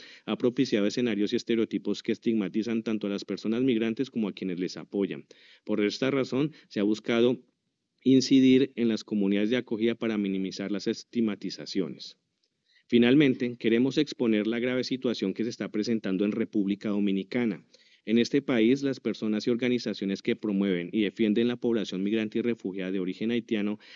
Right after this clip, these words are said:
han sido víctimas de hostigamiento, amenazas y ataques, incluso en sus propios lugares de trabajo. Esto por parte de defensoras de personas que se identifican como nacionalistas pro República Dominicana, bajo el pretexto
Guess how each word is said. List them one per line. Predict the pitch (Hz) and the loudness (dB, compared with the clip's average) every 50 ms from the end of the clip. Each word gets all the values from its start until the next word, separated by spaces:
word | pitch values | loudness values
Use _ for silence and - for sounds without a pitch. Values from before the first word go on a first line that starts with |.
| - - _ | -20 -10 _
han | 113 113 | -2 -2
sido | 120 - 135 131 139 | 0 4 4 6 6
víctimas | 147 139 - - 147 143 139 131 | 6 4 4 4 4 4 4 4
de | 131 139 | 4 2
hostigamiento, | 127 131 - - 113 104 104 92 98 113 117 110 104 104 - 82 - - | 2 2 0 -2 0 0 0 2 2 4 4 4 2 0 -4 -8 -8 -6
amenazas | 98 101 101 104 104 104 104 110 117 127 139 143 - | -6 -2 -2 0 0 0 0 0 -2 -2 -6 -4 -2
y | 135 | -2
ataques, | 104 92 - 113 101 92 - - 73 - - _ | -2 -2 -2 -2 -4 -2 -4 -8 -14 -14 -12 _
incluso | - 120 117 - 139 139 123 135 139 | -2 -2 0 4 4 2 4 4 0
en | 139 | 0
sus | 139 135 - | 0 -4 -4
propios | - 110 98 - 110 107 | -2 -4 0 2 2 2
lugares | 123 117 101 101 90 95 92 | 4 2 2 0 -2 -2 0
de | 95 - - | -2 -2 -2
trabajo. | - 98 92 92 95 92 - 87 - - _ - - - - - | -2 -6 -6 -4 -6 -6 -8 -12 -18 -20 _ -20 -20 -20 -20 -12
Esto | _ - 120 117 - 135 127 | _ 0 0 0 0 -2 -2
por | 131 135 117 - | -2 -2 -2 -2
parte | - 104 98 92 - | -2 -6 -6 -2 0
de | 113 117 | 0 0
defensoras | 110 - 123 110 101 104 95 90 95 92 - - | 0 0 -4 -4 -4 -4 -4 -4 -4 -6 -6 -8
de | 117 117 120 110 | -4 -4 -4 -2
personas | - 113 98 - - 113 110 120 131 127 - | -2 -4 -4 -2 -2 -2 0 0 -2 -4 -4
que | - 123 | -4 -4
se | 110 117 110 | 0 0 0
identifican | 107 95 90 - 95 85 101 95 - 110 110 110 | 0 0 -2 -4 -4 -4 -4 -6 -6 -6 -8 -6
como | - - 110 110 107 104 | -4 -2 -2 0 0 0
nacionalistas | 101 98 92 - - 98 92 90 90 98 113 117 - - 131 143 139 - - - | 0 -2 -4 -6 -6 -6 -6 -2 0 2 2 2 0 0 -4 -4 -4 -6 -14 -10
pro | _ 113 110 107 101 | _ -2 -2 -2 -2
República | - 95 90 _ 113 107 104 104 - - 107 | -2 -8 -6 _ -2 -2 -2 -2 -6 -6 -6
Dominicana, | 104 107 107 110 110 110 110 110 - 123 120 110 92 78 - _ _ _ _ _ _ _ _ _ | -2 -2 0 0 2 0 0 0 -2 -2 -2 -2 -2 -6 -8 _ _ _ _ _ _ _ _ _
bajo | - 117 127 120 143 | -4 -4 0 2 2
el | 143 175 | 2 2
pretexto | 139 139 139 135 139 131 113 - - - 123 127 | 2 0 2 4 2 2 2 0 -4 -4 -4 -2